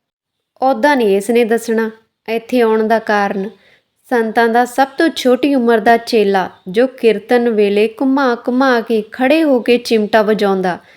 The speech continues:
ਥੱਲੇ ਹੀ ਬਹਿ ਗਿਆ। ਹੱਥ ਜੋੜ ਕੇ ਰੋਂਦਾ ਹੋਇਆ ਕਹਿਣ ਲੱਗਿਆ, "ਪਟਾਕਾ ਨਾ ਚਲਾਇਓ, ਭਾਰਤ ਸਰਕਾਰ ਨੇ ਸਾਨੂੰ ਤੁਹਾਨੂੰ ਚੁੱਪ ਕਰਵਾਉਣ ਲਈ ਭੇਜਿਆ।"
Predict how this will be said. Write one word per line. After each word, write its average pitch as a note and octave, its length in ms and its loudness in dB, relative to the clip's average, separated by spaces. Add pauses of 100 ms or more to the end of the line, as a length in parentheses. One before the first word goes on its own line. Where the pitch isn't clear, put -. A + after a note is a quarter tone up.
(360)
ਥੱਲੇ C4 340 -2
ਹੀ C#4 80 -2
ਬਹਿ F3+ 240 -2
ਗਿਆ। F#3 220 -6 (540)
ਹੱਥ - 260 -2
ਜੋੜ G#3+ 320 2
ਕੇ A#3 220 2
ਰੋਂਦਾ G3+ 380 2
ਹੋਇਆ A3 240 0
ਕਹਿਣ A3 420 0
ਲੱਗਿਆ, G3+ 420 0
"ਪਟਾਕਾ A3 540 0
ਨਾ F3+ 140 0
ਚਲਾਇਓ, F#3+ 520 -2 (800)
ਭਾਰਤ B3 440 -2
ਸਰਕਾਰ A3 540 0
ਨੇ G#3+ 200 0
ਸਾਨੂੰ A3 520 -2 (180)
ਤੁਹਾਨੂੰ B3+ 420 -4
ਚੁੱਪ B3 320 -2
ਕਰਵਾਉਣ A3 460 2
ਲਈ G#3 100 0
ਭੇਜਿਆ।" F3+ 520 -4